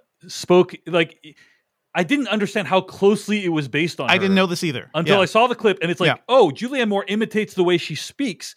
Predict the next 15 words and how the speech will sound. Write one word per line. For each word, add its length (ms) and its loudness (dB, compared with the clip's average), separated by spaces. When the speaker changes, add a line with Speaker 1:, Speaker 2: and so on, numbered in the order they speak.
Speaker 1:
and 140 0
also 320 -2
the 120 -2
phrasing." 600 -8
I 160 0
have 100 2
a, 100 -2
actually 360 0
a 40 -2
clip 220 -8
from 360 -6
that 100 2
interview 320 -2
right 160 -2
here. 200 -12